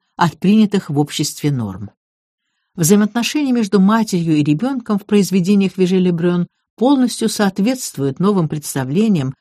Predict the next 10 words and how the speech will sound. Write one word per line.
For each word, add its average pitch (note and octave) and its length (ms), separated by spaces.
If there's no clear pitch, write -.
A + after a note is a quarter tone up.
характерным E3 760
для B2+ 160
этого C#3 240
времени. G2+ 580
Любопытно, F3 640
что - 180
в D#3+ 60
это F3+ 180
же D3 140
время E3 420